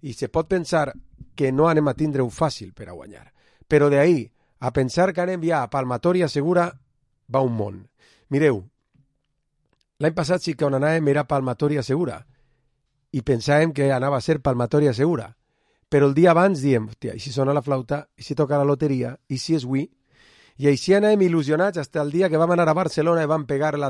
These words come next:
tabalà gorda. A Pamplona n'hi ha que anar a competir en els que tingam.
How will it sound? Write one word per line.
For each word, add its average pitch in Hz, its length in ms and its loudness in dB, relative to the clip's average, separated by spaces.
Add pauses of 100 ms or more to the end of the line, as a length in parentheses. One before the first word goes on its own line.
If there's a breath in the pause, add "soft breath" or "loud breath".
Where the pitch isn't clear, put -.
tabalà 131 400 -2
gorda. 98 460 -6 (920 soft breath)
A - 140 0
Pamplona 214 340 4
n'hi 214 120 2
ha - 20 0
que 170 80 -2
anar 196 160 0
a 151 80 -4
competir 147 460 -6
en 143 100 -4
els 120 140 -6
que 113 100 -8
tingam. 101 380 -16